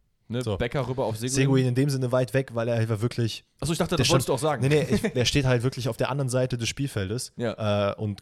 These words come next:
Speaker 2: Gesamt Hertha fokussiert sich nur auf Becker und lässt ihn halt komplett laufen.
Speaker 1: Es war halt einfach ein Spiel mit wenig Highlights. Das waren die zwei. Es gibt dann noch eine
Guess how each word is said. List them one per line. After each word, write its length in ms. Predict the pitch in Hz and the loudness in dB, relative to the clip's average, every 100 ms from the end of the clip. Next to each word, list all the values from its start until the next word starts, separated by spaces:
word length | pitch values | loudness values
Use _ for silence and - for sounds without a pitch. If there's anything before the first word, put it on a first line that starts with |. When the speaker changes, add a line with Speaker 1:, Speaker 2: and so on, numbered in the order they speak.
| _ - | _ 0
Speaker 2:
Gesamt 400 | 104 113 135 131 | 2 2 0 0
Hertha 460 | 127 123 123 117 | 0 0 0 0
fokussiert 420 | - 120 117 120 | -2 -4 -4 -4
sich 140 | 117 107 | -4 0
nur 120 | 127 | 0
auf 120 | 113 | 0
Becker 340 | 113 123 117 110 | 0 0 0 2
und 340 | 107 104 - | 0 -4 -8
lässt 280 | 110 110 - | -6 -4 -4
ihn 120 | 117 | -2
halt 120 | 104 101 | -2 0
komplett 280 | 110 101 | -2 -2
laufen. 360 | 95 101 - 107 | 0 0 0 -4
Speaker 1:
Es 160 | - - | -6 -4
war 100 | 110 | -4
halt 100 | 110 | -2
einfach 460 | 110 110 107 - - | -6 -10 -14 -16 -16
ein 120 | 107 | -14
Spiel 260 | - 113 | -10 -8
mit 100 | 110 | -6
wenig 280 | 101 107 101 | -6 -8 -8
Highlights. 340 | 101 104 90 - | -10 -10 -12 -16
Das 180 | 98 | -14
waren 220 | 104 101 98 | -10 -8 -10
die 80 | |
zwei. 340 | 95 - 104 113 | -12 -10 -6 -6
Es 140 | 110 | -8
gibt 160 | - 117 | -10 -8
dann 80 | 107 | -8
noch 160 | - | -10
eine 500 | 95 117 127 120 120 | -10 -6 -4 -4 -6